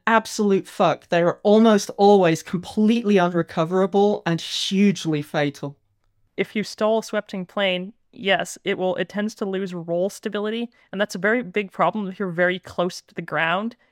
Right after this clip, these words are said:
Speaker 2: If you're not close to the ground, it's fine. But that's probably what, Jay, you meant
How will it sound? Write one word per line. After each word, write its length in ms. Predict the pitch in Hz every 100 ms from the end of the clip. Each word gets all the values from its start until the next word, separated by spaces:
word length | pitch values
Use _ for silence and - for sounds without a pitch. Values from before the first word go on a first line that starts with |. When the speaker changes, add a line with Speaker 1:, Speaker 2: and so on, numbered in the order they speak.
| -
Speaker 2:
If 120 | -
you're 80 | 202
not 300 | 220 240 -
close 180 | 202
to 120 | - 202
the 60 |
ground, 380 | 185 165 170 170
it's 180 | - -
fine. 540 | - 190 175 - - - _ _ _ _ _ _ _ _
But 140 | 196
that's 160 | 190 185
probably 440 | - 226 214 190
what, 260 | 175 170 175
Jay, 300 | - 170 160 165 - _ -
you 180 | 180
meant 340 | 170 175 175